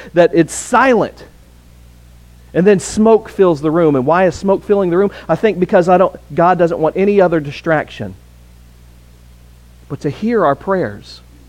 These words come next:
And it isn't that God just hears our prayers, but God answers our prayers. And that's why you see how the angel sends down the, the, the, this fire from heaven, this, this lightning and rumbles of thunder.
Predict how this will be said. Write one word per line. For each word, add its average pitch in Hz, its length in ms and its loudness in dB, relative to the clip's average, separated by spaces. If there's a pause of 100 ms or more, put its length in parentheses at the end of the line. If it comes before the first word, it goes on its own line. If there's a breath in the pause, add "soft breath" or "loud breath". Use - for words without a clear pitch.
(600 loud breath)
And 202 120 6
it 233 100 8
isn't 277 220 0
that 240 80 0
God 226 260 2
just 208 160 0
hears 285 340 2
our 202 120 2
prayers, 202 320 2 (160 loud breath)
but 196 100 2
God 220 260 4
answers 254 520 0
our 190 100 2
prayers. 180 320 0
And 185 80 0
that's 226 160 2
why 220 140 2
you 202 160 0
see 233 260 -2 (160 loud breath)
how 220 160 4
the 214 180 -2
angel 214 520 2 (100)
sends 254 460 0
down 240 340 2
the, 208 220 2
the, 196 180 6
the, 185 200 2
this 185 260 2
fire 240 420 2
from 196 180 2
heaven, 196 360 4
this, 175 220 2
this 165 220 0
lightning 175 680 2
and 156 240 2
rumbles 214 360 4
of 165 140 0
thunder. 226 380 0